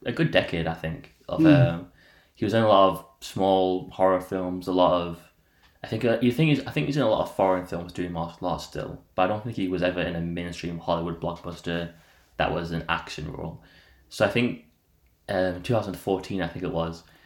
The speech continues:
Speaker 1: when everyone saw the poster for John Wick, it looked kind of generic and kind of like a,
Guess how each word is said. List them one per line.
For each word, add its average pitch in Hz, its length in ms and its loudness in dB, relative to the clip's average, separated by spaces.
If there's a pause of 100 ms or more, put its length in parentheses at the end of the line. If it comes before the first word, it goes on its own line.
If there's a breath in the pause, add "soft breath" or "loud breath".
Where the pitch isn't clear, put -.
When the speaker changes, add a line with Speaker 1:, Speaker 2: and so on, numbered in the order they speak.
(260 soft breath)
Speaker 1:
when 104 140 0
everyone 110 340 0
saw 104 300 0
the 95 100 0
poster 92 400 0
for 92 120 -4
John 85 260 -4
Wick, 80 300 -6
it - 180 -4
looked 110 220 -2
kind 120 240 -2
of 113 80 -10
generic 92 420 0
and 95 100 -10
kind 92 200 -4
of 87 60 -2
like 85 160 -4
a, 85 160 -4